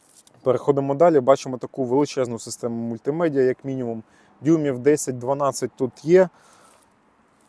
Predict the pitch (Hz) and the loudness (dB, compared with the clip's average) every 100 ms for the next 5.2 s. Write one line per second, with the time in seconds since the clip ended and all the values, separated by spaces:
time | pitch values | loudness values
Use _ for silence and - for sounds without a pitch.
0 | _ _ _ _ _ 143 147 147 143 117 | _ _ _ _ _ 4 8 10 8 6
1 | - 135 127 117 151 151 180 175 143 127 | -4 -2 -2 -2 -4 -2 2 4 2 0
2 | 127 147 135 127 127 127 - 160 160 165 | 0 0 0 -4 -10 -10 -8 -6 0 0
3 | 143 123 117 117 127 120 123 147 147 180 | 0 -6 -6 -4 -2 0 -2 -4 -4 -4
4 | 175 - _ _ _ _ - 135 160 139 | -4 -8 _ _ _ _ -6 2 4 6
5 | 127 | 4